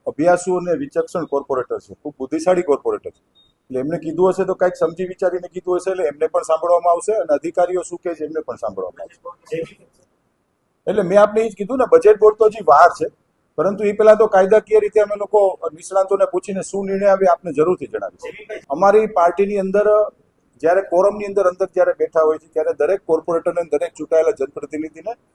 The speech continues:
પોતાની વાત, વાત મૂકવાનો અધિકાર હોય છે. હું પણ મૂકતો હોઉં છું, નેહલભાઈ પણ મૂકતા હોય છે અને અન્ય કોર્પોરેટર પણ મૂકતા હોય છે. અમારા પક્ષની અંદર, ખાસ કરીને ભારતીય જનતા પાર્ટીમાં એવો કોઈ વિષય નથી, કોઈ વિવાદ નથી, આપ જે કહો છો એ.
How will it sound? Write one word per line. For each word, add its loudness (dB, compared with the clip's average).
પોતાની -2
વાત, 2
વાત 0
મૂકવાનો -2
અધિકાર 0
હોય -4
છે. -20
હું -8
પણ 2
મૂકતો -4
હોઉં -2
છું, -4
નેહલભાઈ 2
પણ -6
મૂકતા -4
હોય 0
છે -4
અને -2
અન્ય -2
કોર્પોરેટર 2
પણ 0
મૂકતા -2
હોય 2
છે. -20
અમારા 6
પક્ષની -2
અંદર, 0
ખાસ -4
કરીને -8
ભારતીય 0
જનતા 0
પાર્ટીમાં -2
એવો -6
કોઈ 0
વિષય -6
નથી, -6
કોઈ -2
વિવાદ 2
નથી, -6
આપ -2
જે -10
કહો -4
છો -8
એ. -8